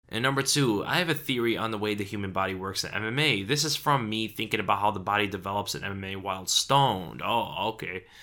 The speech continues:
I think <laughs> that an M M A fighter's body goes through stages, like how Andrei Arlovski used to get K O'd from just a couple shots from his opponent, and now he takes bombs from them and doesn't get knocked out cold.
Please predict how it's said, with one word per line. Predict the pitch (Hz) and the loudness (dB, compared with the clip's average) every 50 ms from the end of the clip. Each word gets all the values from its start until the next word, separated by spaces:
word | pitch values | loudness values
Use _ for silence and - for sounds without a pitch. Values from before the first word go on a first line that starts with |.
| - _ | -4 _
I | - 240 240 | 2 2 2
think | - 214 208 196 170 151 - | 4 2 2 2 2 -2 -4
<laughs> | - - 170 | -2 0 2
that | 143 131 | 2 2
an | 131 123 98 | 2 2 2
M | 120 147 165 | 2 2 2
M | 165 160 143 | 2 2 2
A | 139 139 135 | 2 2 2
fighter's | 139 - 120 120 113 113 117 117 107 101 | 2 2 2 4 4 6 6 4 4 4
body | 107 98 92 110 107 107 | 2 2 2 4 2 2
goes | 101 92 104 110 117 - - | 0 2 0 2 2 0 0
through | - 113 110 | -2 0 0
stages, | 101 - - 87 98 107 101 90 90 87 90 - 95 | 0 0 0 2 2 2 2 2 0 -2 -2 -2 0
like | 95 95 90 | 0 -2 0
how | - 104 104 92 | 2 4 4 4
Andrei | - 117 139 147 180 180 156 | 4 4 2 4 4 4 4
Arlovski | 131 120 120 117 - - 123 | 4 4 4 2 0 -2 -2
used | 117 107 104 - | -2 -2 -2 -2
to | 113 | 0
get | 110 113 107 110 | 0 0 0 0
K | - - 113 104 95 101 | 0 0 2 2 2 2
O'd | 98 98 101 98 101 | 0 0 -2 -2 -2
from | - 98 98 98 98 98 98 95 | 0 0 2 2 0 -2 -4 -2
just | - 110 104 - | 0 0 0 0
a | - | 0
couple | - 101 95 95 95 | -2 -4 -4 -2 0
shots | - - 160 165 160 151 147 | 2 4 6 6 4 4 2
from | - 143 131 | 0 0 0
his | 123 110 113 | 0 -2 -2
opponent, | - 117 117 117 117 113 113 107 - - - - - | -2 0 0 2 2 2 2 0 -2 -6 -12 -16 -8
and | - 110 113 110 110 113 | -4 0 2 2 2 2
now | 120 123 139 135 | 0 2 2 2
he | 127 120 | 0 0
takes | 117 127 120 101 - | 0 0 0 0 0
bombs | - - 113 123 131 135 127 120 | 0 2 4 6 6 4 4 2
from | - 110 101 | 2 2 2
them | 98 95 98 | 2 0 0
and | 98 95 | -2 -2
doesn't | 87 104 101 101 101 | -2 -2 -2 -2 -2
get | 101 95 - - | -4 -4 -4 0
knocked | 104 101 98 98 - | 2 2 2 2 2
out | 101 98 95 | 0 -2 -2
cold. | - - 160 160 147 117 104 95 - | 0 0 2 2 4 2 2 0 -4